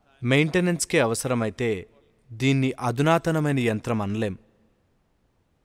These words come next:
ఇది చాలా సులువు. నేను మీకో మూడు విషయాలు చెప్తాను.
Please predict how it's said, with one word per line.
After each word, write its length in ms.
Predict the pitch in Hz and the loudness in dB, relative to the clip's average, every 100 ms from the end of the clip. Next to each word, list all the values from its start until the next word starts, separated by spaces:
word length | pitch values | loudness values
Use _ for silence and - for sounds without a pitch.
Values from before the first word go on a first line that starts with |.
| _ _ _ _ _ _ _ _ _ _ _ _ _ _ _ _ _ _ _ _ _ _ _ _ _ _ _ _ _ _ _ - | _ _ _ _ _ _ _ _ _ _ _ _ _ _ _ _ _ _ _ _ _ _ _ _ _ _ _ _ _ _ _ -6
ఇది 180 | 139 131 127 | -4 0 0
చాలా 200 | 123 127 | 2 0
సులువు. 340 | 117 98 85 _ _ _ _ _ _ _ _ _ _ _ _ _ _ _ _ _ _ _ _ _ _ _ _ _ _ _ _ | -4 -8 -12 _ _ _ _ _ _ _ _ _ _ _ _ _ _ _ _ _ _ _ _ _ _ _ _ _ _ _ _
నేను 220 | 156 175 175 | 4 4 4
మీకో 280 | 170 165 160 | 2 2 2
మూడు 240 | 147 143 | 2 2
విషయాలు 360 | 123 - 143 135 | 0 0 0 0
చెప్తాను. 420 | - - 101 | -6 -8 -12